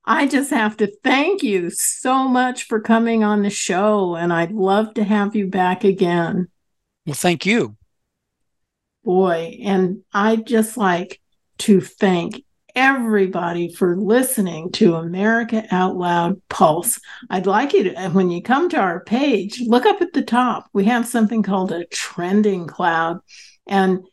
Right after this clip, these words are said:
Speaker 1: that pops out all the news of the day, and you can kinda click it on and see what's going on. And we still have our email feature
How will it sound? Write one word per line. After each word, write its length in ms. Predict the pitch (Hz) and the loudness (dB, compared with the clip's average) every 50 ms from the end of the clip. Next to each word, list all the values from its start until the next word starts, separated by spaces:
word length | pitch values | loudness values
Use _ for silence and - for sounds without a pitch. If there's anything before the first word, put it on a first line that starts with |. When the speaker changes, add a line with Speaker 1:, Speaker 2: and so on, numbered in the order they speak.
| _ _ | _ _
Speaker 1:
that 360 | - 233 262 311 - - - - | -2 0 0 0 -2 -4 -12 -14
pops 460 | - - - 208 214 220 220 - - | -6 -2 0 2 2 2 0 -2 -2
out 300 | 208 202 202 202 202 190 | 0 2 2 2 0 0
all 400 | - 196 180 185 185 185 185 185 | 0 0 2 2 2 2 0 0
the 120 | 208 196 180 | 0 0 0
news 440 | 185 180 180 185 190 180 180 196 | 2 2 4 4 4 2 2 0
of 80 | 214 175 | -2 -2
the 80 | 180 175 | -2 -2
day, 560 | 202 185 180 175 170 175 175 170 170 170 175 | 0 0 2 2 2 2 2 2 2 2 2
and 120 | 170 170 | 2 0
you 100 | 170 165 | -2 -2
can 100 | 170 165 | -4 -4
kinda 260 | 151 - 190 180 175 | -2 0 0 0 0
click 300 | 175 - - 196 185 - | 0 -2 0 0 2 2
it 60 | 196 180 | 2 0
on 260 | 175 170 170 170 170 | 0 0 0 0 0
and 160 | 170 165 170 | 0 0 -2
see 220 | - - - 190 175 | -2 2 2 2 2
what's 300 | - 185 180 - - - | 2 0 -2 -2 -2 -2
going 380 | - 180 165 165 165 165 170 | -2 0 0 0 -2 -4 -2
on. 440 | 175 190 226 254 226 196 - 214 - - - - - - - | -2 0 2 2 0 0 -4 -6 -10 -12 -20 -20 -16 -4 0
And 160 | - 170 170 | 2 2 2
we 120 | 165 170 | 2 -2
still 360 | - - - - 202 196 196 214 | -4 -6 -2 0 0 2 2 2
have 260 | 202 220 226 220 220 | 2 0 0 0 0
our 180 | 226 220 214 214 | 0 0 0 0
email 600 | 226 226 226 233 240 226 214 196 196 202 196 - - | 0 0 2 2 2 0 0 0 0 -2 -4 -4 -2
feature 540 | 208 190 196 196 - 202 196 196 196 196 | 0 0 0 0 0 -2 0 0 0 0